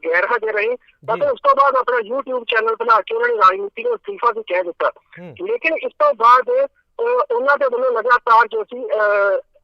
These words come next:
Speaker 1: ਅਹ, ਆਪਣੇ ਸੋਸ਼ਲ ਮੀਡੀਆ ਦੇ ਉੱਤੇ ਗੱਲਾਂ ਕਹੀਆਂ ਗਈਆਂ ਕਿ ਉਹ ਰਾਜਨੀਤੀ ਤੋਂ ਪਰੇ ਨੇ। ਇਸ ਤੋਂ ਬਾਅਦ, ਅਹ, ਸਿੱਧੇ ਜਾ ਕੇ ਪ੍ਰਿਯੰਕਾ, ਅਹ, ਗਾਂਧੀ ਨਾਲ ਮਿਲਦੇ ਨੇ, ਰਾਹੁਲ ਗਾਂਧੀ ਨਾਲ ਮਿਲਦੇ ਨੇ
Speaker 2: ਜੀ।
Speaker 1: ਅਤੇ ਉਨ੍ਹਾਂ ਦੀਆਂ ਫੋਟੋ ਜੋ ਸੀ ਆਪਣੇ ਸੋਸ਼ਲ ਮੀਡੀਆ ਦੇ ਉੱਤੇ ਨਸ਼ਰ ਕਰਦੇ ਨੇ।
Speaker 2: ਹੂੰ।
Speaker 1: ਤਾਂ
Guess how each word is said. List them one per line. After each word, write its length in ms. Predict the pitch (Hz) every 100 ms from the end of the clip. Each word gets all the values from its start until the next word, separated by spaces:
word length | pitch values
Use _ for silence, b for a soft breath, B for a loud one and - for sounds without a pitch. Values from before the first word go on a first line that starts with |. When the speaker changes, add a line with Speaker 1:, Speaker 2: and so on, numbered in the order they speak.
| 208
Speaker 1:
ਅਹ, 180 | 196 180 _ -
ਆਪਣੇ 300 | 214 466 453
ਸੋਸ਼ਲ 320 | 480 466 294
ਮੀਡੀਆ 300 | 262 262 269
ਦੇ 80 | 254
ਉੱਤੇ 220 | 220 226
ਗੱਲਾਂ 240 | 214 214
ਕਹੀਆਂ 280 | 214 214 240
ਗਈਆਂ 260 | 220 214 220
ਕਿ 120 | 247
ਉਹ 80 | 226
ਰਾਜਨੀਤੀ 380 | 202 202 208 220
ਤੋਂ 140 | 226
ਪਰੇ 320 | - 202 226
ਨੇ। 100 | 240 254 B B -
ਇਸ 60 | -
ਤੋਂ 120 | 302 277
ਬਾਅਦ, 200 | 285 294
ਅਹ, 440 | 277 - 240 466
ਸਿੱਧੇ 320 | - - 277
ਜਾ 220 | 277 466
ਕੇ 160 | 440 480
ਪ੍ਰਿਯੰਕਾ, 640 | - 427 427 508 480 339 190
ਅਹ, 60 | 185 185
ਗਾਂਧੀ 240 | 202 254
ਨਾਲ 180 | 240 226
ਮਿਲਦੇ 260 | 214 202
ਨੇ, 120 | 220 208
ਰਾਹੁਲ 220 | 185 240
ਗਾਂਧੀ 200 | 220 220
ਨਾਲ 200 | 247 226
ਮਿਲਦੇ 280 | 214 196 214
ਨੇ 140 | 233 240
Speaker 2:
ਜੀ। 200 | 165 160
Speaker 1:
ਅਤੇ 300 | 107 233 294
ਉਨ੍ਹਾਂ 120 | 262
ਦੀਆਂ 260 | 247 294
ਫੋਟੋ 360 | - 453 494 523
ਜੋ 140 | 453
ਸੀ 160 | 403 523
ਆਪਣੇ 220 | 480 508 -
ਸੋਸ਼ਲ 300 | 440 - 269
ਮੀਡੀਆ 280 | 247 254
ਦੇ 80 | 247
ਉੱਤੇ 220 | - 480
ਨਸ਼ਰ 240 | 240 - -
ਕਰਦੇ 340 | - 165 160
ਨੇ। 100 | 143
Speaker 2:
ਹੂੰ। 480 | - _ - 170 131
Speaker 1:
ਤਾਂ 160 | 262